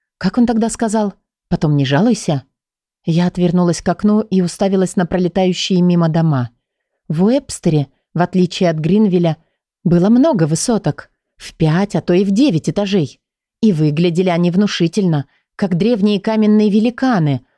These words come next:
о которых я читала в гирских книгах. Гранитные фасады, колонны и портики, арки, высокий цоколь. Папа говорил, что подобные дома создавали при помощи магии.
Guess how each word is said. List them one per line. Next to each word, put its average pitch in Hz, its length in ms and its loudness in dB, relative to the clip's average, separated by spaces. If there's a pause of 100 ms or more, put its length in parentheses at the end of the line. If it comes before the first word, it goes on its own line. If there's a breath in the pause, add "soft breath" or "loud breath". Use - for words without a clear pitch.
(100)
о 151 100 -2
которых 147 300 -4
я 160 140 0
читала 180 500 -2
в 156 100 -6
гирских - 680 -4
книгах. 170 580 -2 (400)
Гранитные 156 540 -2
фасады, 165 640 -2 (320)
колонны 185 600 2
и 143 40 0
портики, 165 640 -2 (280)
арки, 156 640 -2
высокий 190 400 -2
цоколь. 160 540 -4 (440)
Папа 220 220 -2
говорил, 220 380 -2
что - 200 -6
подобные 214 460 0
дома 233 240 2
создавали 208 420 -2
при 220 140 -2
помощи 220 420 0
магии. 139 640 0